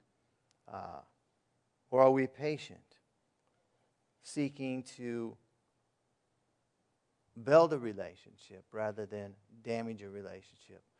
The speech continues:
seeking to think about what the other person is going through, why they responded in the way they did? Not defending ourselves,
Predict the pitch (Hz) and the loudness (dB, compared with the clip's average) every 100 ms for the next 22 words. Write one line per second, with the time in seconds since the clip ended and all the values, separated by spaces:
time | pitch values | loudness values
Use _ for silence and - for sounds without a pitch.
0 | _ _ - 147 139 143 127 120 - 123 | _ _ -14 -8 -8 -6 -10 -10 -10 -6
1 | 120 110 - _ _ _ _ _ - 202 | -6 -8 -14 _ _ _ _ _ -8 -8
2 | 196 123 123 123 117 - - _ _ 139 | -6 6 8 8 6 0 -14 _ _ -6
3 | 135 139 143 170 165 131 - 123 113 127 | -4 0 2 2 -4 -10 -10 -14 -8 -8
4 | 135 135 - 107 - 113 120 123 123 123 | -8 -10 -20 -20 -2 4 4 4 -2 -6
5 | 117 - 117 117 107 104 104 104 107 110 | -12 -8 -6 -6 -10 -14 -12 -8 -6 -6
6 | 117 139 135 - _ _ _ _ _ _ | -10 -12 -20 -20 _ _ _ _ _ _
7 | _ _ _ - 123 139 - 120 127 127 | _ _ _ 0 2 2 0 -8 -6 -6
8 | 127 123 120 - 113 104 120 | -4 -2 -4 -4 -4 -2 -2